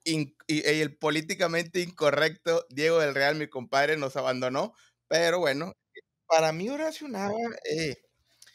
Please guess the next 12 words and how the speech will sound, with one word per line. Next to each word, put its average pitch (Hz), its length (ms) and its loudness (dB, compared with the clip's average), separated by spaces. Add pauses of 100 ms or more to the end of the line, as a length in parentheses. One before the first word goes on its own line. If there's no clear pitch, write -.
(240)
representa, 143 680 -2
yo 170 60 -4
creo 165 200 -8
que - 80 -12
una 165 180 -4
institución, 123 840 -8
o 117 80 -18
sea, 120 160 -10
tengo 143 300 -10
que 160 120 -4
llamarlo 156 440 -2
así, 135 400 -8